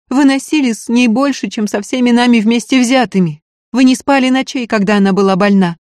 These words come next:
Вы требовали от нас жалеть её, несчастную сироту. Я выучилась, наконец, спокойно переносить её бесконечные истерики, а в ответ».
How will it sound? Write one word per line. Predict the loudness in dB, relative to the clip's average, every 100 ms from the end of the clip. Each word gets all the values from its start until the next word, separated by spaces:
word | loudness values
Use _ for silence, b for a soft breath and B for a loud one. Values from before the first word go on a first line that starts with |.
| _
Вы | -6
требовали | -2 0 0 0 0
от | -2 -2
нас | -2 -2 -4 -6
жалеть | 0 2 4 2 0
её, | -2 0 0 -2 -8 _ 0
несчастную | 0 2 -2 -2 -2 -2
сироту. | -2 -2 -2 0 -2 -4 _ _ _ _ -6
Я | -4 0
выучилась, | 0 -2 -2 -2 -2 -2
наконец, | -2 0 0 -2 -6
спокойно | -4 -2 0 0 0
переносить | 0 0 0 -2 -2 -4 0
её | 0 2
бесконечные | 0 -2 0 2 2 0 0 0
истерики, | 0 -2 0 0 0
а | 0
в |
ответ». | 0 -2 -2 -2